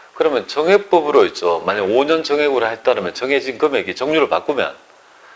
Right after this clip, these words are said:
배분하는 금액이 바뀌었다 봐서, 율이 바뀌었다고 봐서, 예, 추정의 변경이 더 맞다고 보는 거예요. 그래서 정책의 변경이 아니고 뭐야? 추정의 변경으로 본다. 이렇게 보시면 돼요.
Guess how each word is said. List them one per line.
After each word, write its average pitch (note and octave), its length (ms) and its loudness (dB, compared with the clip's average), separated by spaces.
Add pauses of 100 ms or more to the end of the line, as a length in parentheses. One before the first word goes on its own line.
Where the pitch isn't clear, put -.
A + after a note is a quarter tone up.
(280)
배분하는 E3+ 560 0
금액이 F#3+ 340 2
바뀌었다 B2 460 0
봐서, E2+ 340 -2
율이 B2 300 0
바뀌었다고 A2+ 500 0
봐서, A2 380 -2 (1300)
예, F#2 120 -10
추정의 F3+ 460 -2
변경이 A#2 360 -4
더 - 100 -8
맞다고 A#2+ 360 0
보는 F2 220 -10
거예요. D2+ 400 -10
그래서 F#2+ 540 -4 (920)
정책의 D#3 420 0
변경이 A2+ 340 -2
아니고 F#2+ 280 -8
뭐야? D2 220 -12 (600)
추정의 D#3+ 480 0
변경으로 A2 420 -2
본다. A2 360 -4
이렇게 B2 200 -8
보시면 A2 340 -12
돼요. F2+ 180 -14